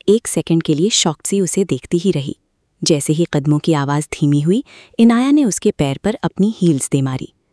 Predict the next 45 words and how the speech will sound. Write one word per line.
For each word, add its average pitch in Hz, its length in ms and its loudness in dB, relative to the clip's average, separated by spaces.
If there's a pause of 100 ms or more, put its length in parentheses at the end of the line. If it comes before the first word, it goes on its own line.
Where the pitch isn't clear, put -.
(220)
कायरव 147 340 0
के 165 80 -2
होंठों 147 300 -2
से 190 160 -4
सिसकी - 380 -2
निकल 135 260 -2
गई। - 220 -10 (340)
कदम 147 240 2
लड़खड़ाए। 143 560 -4 (400)
इनाया 147 300 4
ने 147 120 4
उसे 139 180 -4
खुद 139 200 -4
से - 180 -2
दूर 139 240 -4 (120)
धकेल 160 260 0
दिया 170 200 -2 (320)
और 254 180 0
घूरते 165 320 0
हुए 139 180 -2
बोली, 135 300 -6 (640)
"ज़्यादा 165 420 2
advantage 175 480 2
लेने 170 180 6
की 180 120 -2
कोशिश 170 380 0
मत 180 120 0
करो। 208 240 -2 (320)
खबरदार 156 500 0
जो 247 120 2
दोबारा 190 320 0
मेरे 185 200 2
पास 165 300 -2
आया 156 140 0
या 156 160 2
छुआ। 143 300 -4 (440)
इस 156 180 2
बार 156 140 2
तो - 120 -4
सिर्फ 226 320 -2
पैर 156 200 2
ही 175 120 0
घायल 175 260 0
किया 175 220 0
है, 220 160 -2